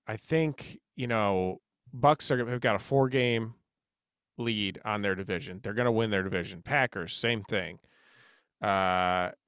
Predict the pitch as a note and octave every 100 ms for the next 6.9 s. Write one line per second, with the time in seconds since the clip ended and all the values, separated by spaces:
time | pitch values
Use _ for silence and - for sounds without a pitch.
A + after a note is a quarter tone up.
0 | - C#3 D#3+ D3+ D3+ D3 D3 C3 - -
1 | _ - B2+ D3 B2 B2+ A#2 G#2+ - C3
2 | B2 A#2 G2 F#2+ F#2 F#2 F2+ F2+ F2+ F2
3 | E2 - B2 D#3 - C#3 - B2+ A#2+ C3
4 | D#3 B2 B2 C3+ - - C3 B2+ C#3 -
5 | - C3 C3+ D3 C#3 A#2+ A#2+ A#2 - A2+
6 | F#2+ - A2+ A2+ G#2 F#2+ F2+ F2+ -